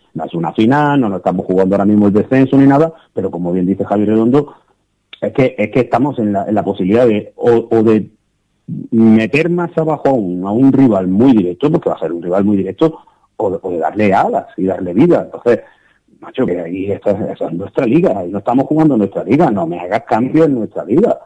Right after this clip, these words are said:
no me hagas cambio en nuestra liga. Yo entiendo que el partido de ayer era complicado y había que ganarlo, o,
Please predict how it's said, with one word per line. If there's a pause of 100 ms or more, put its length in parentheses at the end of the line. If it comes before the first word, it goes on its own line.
(340)
no
me
hagas
cambio
en
nuestra
liga.
Yo
entiendo
que
el
partido
de
ayer
era
complicado
y
había
que
ganarlo,
o,